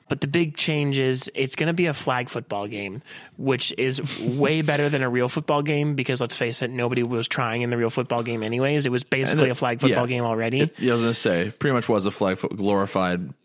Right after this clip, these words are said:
Speaker 2: flag
Speaker 1: And you know
Speaker 2: football
Speaker 1: what?
Speaker 2: game.
Speaker 1: I'm here for it. Give me, like, I don't know if you
Speaker 2: Yeah.
Speaker 1: remember, there was, like, a five-a-side on an, like, a Madden.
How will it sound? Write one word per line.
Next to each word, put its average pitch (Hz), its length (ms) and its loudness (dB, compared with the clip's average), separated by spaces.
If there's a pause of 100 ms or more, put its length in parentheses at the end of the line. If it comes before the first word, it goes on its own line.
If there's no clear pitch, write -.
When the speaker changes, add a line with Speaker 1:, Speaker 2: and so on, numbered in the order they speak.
(120)
Speaker 2:
flag - 300 0
Speaker 1:
And 180 100 2
you 185 60 4
know 185 100 2
Speaker 2:
football 190 80 4
Speaker 1:
what? 208 140 2
Speaker 2:
game. 151 140 -2
Speaker 1:
I'm 196 160 2
here 165 240 2
for 120 280 -2
it. 95 100 -10
Give 143 160 0
me, 196 80 4
like, 160 400 0
I - 60 -4
don't 147 140 0
know - 20 0
if 160 120 -2
you 151 80 4
Speaker 2:
Yeah. 151 140 6
Speaker 1:
remember, 139 380 2
there 127 180 -2
was, 127 160 0
like, 123 160 0
a 113 320 0
five-a-side 139 800 0
on 127 260 -2
an, 117 180 -4
like, 123 140 0
a 120 100 2
Madden. 120 640 -2